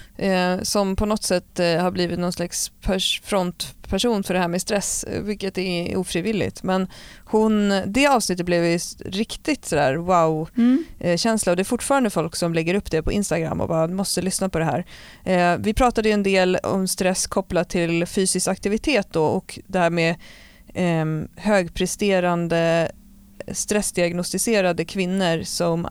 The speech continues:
Speaker 1: eh, hur man kan jobba med träning som återhämtning. Och då diskuterade vi, då var ju den här boken, Anders Hansen heter han, va?
Speaker 2: Mm,
Speaker 1: Hjärnforskaren
Speaker 2: just det.
Speaker 1: som hade skrivit en bok om, eh, högintensiva intervaller, eh,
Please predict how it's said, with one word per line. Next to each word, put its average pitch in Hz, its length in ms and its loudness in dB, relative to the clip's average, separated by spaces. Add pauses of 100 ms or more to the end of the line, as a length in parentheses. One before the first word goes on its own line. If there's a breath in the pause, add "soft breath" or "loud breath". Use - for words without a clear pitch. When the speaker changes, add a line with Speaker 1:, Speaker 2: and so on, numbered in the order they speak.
(340)
Speaker 1:
eh, 110 220 -2
hur 196 100 2
man 185 140 0
kan 190 140 0
jobba 208 280 2
med 196 160 0
träning 180 760 0 (400 loud breath)
som 196 220 -2
återhämtning. 208 720 2
Och 175 80 0
då 196 80 2
diskuterade 196 540 0
vi, 180 80 2
då 214 180 2
var 220 140 2
ju 196 100 4
den 196 120 0
här 180 100 2
boken, 175 640 -2
Anders 180 720 0
Hansen 220 460 0
heter 147 200 -4
han, 156 100 -2
va? - 140 -2 (320 soft breath)
Speaker 2:
Mm, 220 100 6
Speaker 1:
Hjärnforskaren 202 360 6 (220)
Speaker 2:
just - 20 -
det. 170 40 0
Speaker 1:
som 175 120 -4
hade 175 140 0
skrivit 165 240 -2
en 175 140 0
bok 170 240 -2
om, 165 400 0
eh, 160 180 0 (380 loud breath)
högintensiva 180 760 0
intervaller, 180 840 0 (140)
eh, - 380 -2